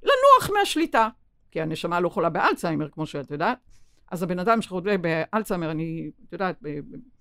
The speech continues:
אני שואלת את עצמי, "למה, מה הנשמה עושה בה?" חוגגת, מוחאת כפיים, עכשיו אין שליטה, עכשיו אפשר, אה, להגדיר כל תוכן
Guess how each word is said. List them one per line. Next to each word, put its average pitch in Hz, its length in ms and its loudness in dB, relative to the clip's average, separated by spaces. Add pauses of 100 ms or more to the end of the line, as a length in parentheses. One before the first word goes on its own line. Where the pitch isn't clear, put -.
(460)
אני 147 360 -6
שואלת 151 280 -10
את 156 100 -16
עצמי, 226 400 -4
"למה, 190 600 -2
מה 233 260 4
הנשמה 233 400 2
עושה 185 300 0
בה?" 156 200 -8 (260)
חוגגת, 453 720 4 (200)
מוחאת 349 320 0
כפיים, 269 400 2
עכשיו 285 300 0
אין 294 220 4
שליטה, 240 540 2 (340)
עכשיו 240 340 4
אפשר, 226 420 4
אה, 196 380 0
להגדיר 196 360 0
כל 233 180 2
תוכן 214 400 0